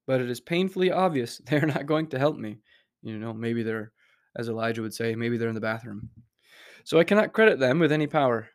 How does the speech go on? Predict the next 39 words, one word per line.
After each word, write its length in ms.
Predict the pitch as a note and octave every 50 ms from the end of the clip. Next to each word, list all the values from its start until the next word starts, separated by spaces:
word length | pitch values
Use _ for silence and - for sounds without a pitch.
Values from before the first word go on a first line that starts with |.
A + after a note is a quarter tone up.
| _ - -
They 80 | - C3+
do 120 | C#3 D#3
not 200 | E3 D#3+ D#3 -
intervene 520 | D3+ - - C3+ B2+ C3 C#3+ D#3 D#3+ D#3 C#3+
to 120 | - C3+
rescue 320 | C3+ C#3+ C#3+ - - C3+ B2
people 420 | - B2+ B2 - A#2+ A#2+ A#2+ - _ _ _ _ _ -
who 100 | C3 B2+
trust 320 | - - C#3 C3 - -
in 120 | A#2 A#2 A#2
them. 280 | B2 A#2+ G#2+ G#2+ A2 _ _ _ _ _ _ _ _ _ _ _
So 180 | - - B2
I 180 | B2 C3 C#3+ D3
now 440 | D3 C#3 C#3 C#3+ D3 D#3 D3+ - _ _ _ _ _ _ _ _ _ _ -
cry 300 | - C#3 C3+ D#3 D3+ C#3+
out 200 | D3 D3 - -
to 100 | - B2+
you. 300 | A#2+ A#2 G#2 F#2+ A2 _ _ _ _ _ _ _ _ _
I 120 | - A#2 B2
long 320 | B2 C3 D3+ D#3+ F3+ F3
to 100 | - E3+
believe 360 | D3+ D3+ D3+ D3+ D#3 D3 A#2+
in 100 | A2 G2+
you, 160 | G2+ G2 A2+ _ _ _ _ _ _ _ -
especially 640 | - - - - C3 D3 - - A#2+ G#2+ G#2 _ _ _ _ _ _ _ -
that 120 | A#2+ A#2
I 120 | A#2+ A#2
may 180 | A#2 A#2 A2+ A2+
escape 360 | A2 - - - A#2+ - -
my 160 | - A2+ A2+
foes." 520 | A2 - G#2 G2+ F#2+ F#2 F#2 - - - - _ _ _ _ _ _ _ _ _ _ _ _ _ _ _ _ _ _ _ -
And, 240 | A#2 A#2 B2 C3 -
well, 280 | A2 A2 A2 A#2 C3+
of 120 | C3 - -
course, 500 | - A#2 A#2 C#3+ D#3 - - - - _ _ _ _
Clovis 400 | - A#2+ B2+ D3+ E3 F#3 F3 -
won 160 | D#3+ G3 G3+
the 80 | G3+ F#3+
battle, 440 | G3 F#3+ D#3+ C3+ A#2 G#2+ - _